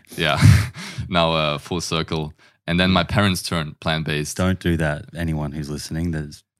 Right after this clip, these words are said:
Speaker 2: don't do that to your sister.
Speaker 1: Definitely, definitely not. Um, and then my pa-, my parents turned plant-based, and I was the last one to make the change. So they were already pretty supportive,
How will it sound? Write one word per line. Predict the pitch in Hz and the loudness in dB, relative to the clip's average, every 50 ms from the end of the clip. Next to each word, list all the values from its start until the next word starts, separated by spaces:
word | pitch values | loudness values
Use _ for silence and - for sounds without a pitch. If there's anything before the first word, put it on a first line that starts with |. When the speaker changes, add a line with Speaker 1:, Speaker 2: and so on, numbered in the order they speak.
| _ - | _ -10
Speaker 2:
don't | 80 80 80 76 | -8 -6 -6 -6
do | 82 76 | -6 -8
that | 73 73 76 - | -6 -8 -10 -10
to | - 87 | -10 -10
your | 73 73 | -10 -10
sister. | - - - - - - 90 - _ - - - - - - | -12 -14 -14 -14 -14 -16 -16 -18 _ -20 -20 -20 -20 -16 -12
Speaker 1:
Definitely, | 73 69 - - 67 67 64 - - | -12 -12 -10 -8 -8 -8 -8 -10 -12
definitely | - - - - - - - 67 | -12 -12 -14 -14 -14 -10 -10 -8
not. | - - - - - - - - - - _ _ _ - | -8 -10 -12 -12 -10 -10 -10 -12 -14 -18 _ _ _ -4
Um, | 78 80 78 76 78 80 80 - _ _ _ _ _ _ _ _ _ _ _ _ _ _ _ _ _ _ _ _ _ - | -2 -2 0 -2 -2 -6 -8 -10 _ _ _ _ _ _ _ _ _ _ _ _ _ _ _ _ _ _ _ _ _ -4
and | 90 87 | 0 2
then | 92 104 | 2 4
my | 101 92 | 4 2
pa-, | - 107 101 - | 4 2 0 0
my | - 90 87 | 0 -2 -2
parents | 78 101 95 95 85 - - | 0 2 2 2 0 -2 -2
turned | 82 78 76 | -4 -4 -2
plant-based, | - 80 73 73 - 78 73 73 69 - - - _ | -2 -2 -4 -2 -2 -2 -2 -2 -4 -8 -12 -14 _
and | - 78 78 76 | -8 -8 -6 -4
I | - | -2
was | 85 87 87 | -2 -2 -2
the | - 85 | 0 0
last | 80 85 87 85 - 90 | 2 2 0 0 -2 -6
one | 85 80 78 | -6 -6 -6
to | - - 80 | -6 -6 -4
make | 76 76 73 | -4 -4 -6
the | - 76 | -8 -8
change. | - - 80 76 73 71 - - | -6 -4 -4 -4 -4 -6 -6 -6
So | - - | -2 0
they | 92 107 | 2 2
were | 131 147 | 2 0
already | 127 104 95 90 92 | 0 0 0 0 0
pretty | 87 - - 90 87 85 | -2 -4 -4 -4 -4 -4
supportive, | - - 85 78 - - 87 80 80 80 80 76 - - | -4 -6 -8 -8 -4 -2 0 0 0 0 -2 -4 -8 -14